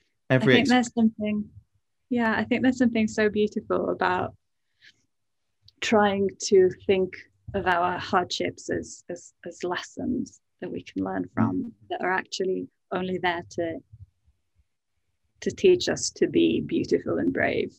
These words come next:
Speaker 2: and show up.
Speaker 1: And it stops you, stops you playing victim. It stops you falling into this, you know, "woe is me" mindset. Yeah, so powerful.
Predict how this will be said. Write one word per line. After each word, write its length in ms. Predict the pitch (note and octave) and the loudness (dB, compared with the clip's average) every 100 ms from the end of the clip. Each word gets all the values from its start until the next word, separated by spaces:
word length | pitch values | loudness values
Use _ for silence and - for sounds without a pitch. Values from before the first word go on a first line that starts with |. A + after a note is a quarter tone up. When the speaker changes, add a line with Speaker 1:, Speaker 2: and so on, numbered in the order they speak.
| _ F3 | _ -12
Speaker 2:
and 120 | F#3 | -8
show 300 | - - - | -6 -4 -4
up. 160 | - - _ _ _ _ _ _ _ _ _ _ | -8 -12 _ _ _ _ _ _ _ _ _ _
Speaker 1:
And 100 | A2 | -6
it 80 | - | -6
stops 440 | - G#2+ - - | 0 0 0 -2
you, 260 | G#2 G2+ G2+ - | 0 0 -4 -16
stops 340 | - - - | -4 -2 -2
you 80 | - | -8
playing 300 | - G#2 G2+ | -2 -2 0
victim. 440 | G#2+ - - G#2 | -2 -4 -4 -2
It 120 | G#2 - | -2 -4
stops 340 | G#2+ - - | -8 -8 -8
you 80 | G2+ | -8
falling 420 | G#2 G#2+ G2+ G2+ | -2 -2 -2 -2
into 260 | G2+ G2+ G#2 | -2 -2 -4
this, 280 | G2+ - | -4 -6
you 80 | A2 | -4
know, 100 | G2+ | -2
"woe 220 | G2+ G#2 | 0 0
is 140 | G#2 G#2 | -2 -2
me" 140 | G#2+ | -2
mindset. 720 | G#2 G#2 G#2+ G#2 G#2+ G2+ - - | 0 -2 -4 -4 -4 -4 -4 -6
Yeah, 300 | G#2+ A#2 A#2 | -2 -2 -2
so 240 | - A2 | -2 -4
powerful. 640 | A2 G2+ G2 - G2 - | -2 0 -2 -2 -6 -8